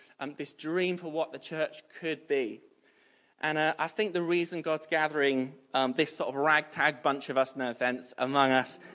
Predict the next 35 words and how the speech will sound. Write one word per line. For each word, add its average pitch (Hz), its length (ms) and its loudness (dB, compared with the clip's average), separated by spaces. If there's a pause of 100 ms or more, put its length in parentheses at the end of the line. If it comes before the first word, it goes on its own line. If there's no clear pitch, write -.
together, 143 600 8 (280)
um, 139 300 2 (160)
for 196 100 6
the 170 100 2
journey 156 380 -2
is 135 80 -2
because 139 220 -10
that's 175 180 -4
actually 147 300 -8
his 127 200 -8
heart 101 380 -10
for 104 100 -8
us - 300 -14 (160)
too. 107 240 -6
That's 156 260 -2
actually 151 360 -6
his 135 320 -12
dream 101 380 -8 (340)
for 113 300 -2
us, 104 200 -6
to - 140 -20
pursue 175 400 -10
the 175 100 -10
best 127 460 -6
of 135 80 -16
what 131 220 -6
the - 60 -12
church - 640 -6 (440)
could 127 340 -8
be. 98 300 -10 (1800)
Not 160 260 -8
world 170 280 8
domination, 156 800 0
not 165 220 -2
ego, 147 760 2